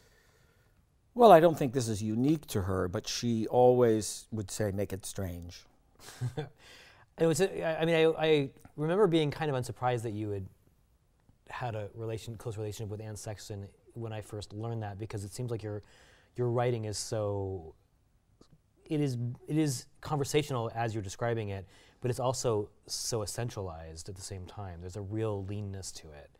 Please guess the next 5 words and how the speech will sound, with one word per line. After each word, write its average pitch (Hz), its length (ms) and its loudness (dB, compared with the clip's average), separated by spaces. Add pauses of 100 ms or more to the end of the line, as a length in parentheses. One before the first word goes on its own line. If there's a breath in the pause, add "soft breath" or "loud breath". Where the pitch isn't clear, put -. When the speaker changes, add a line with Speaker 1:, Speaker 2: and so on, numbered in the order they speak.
(500 soft breath)
Speaker 2:
that 104 300 -6
feels - 460 -6 (340)
to - 140 -10
me 104 500 -8 (1160)
l-, 113 140 -10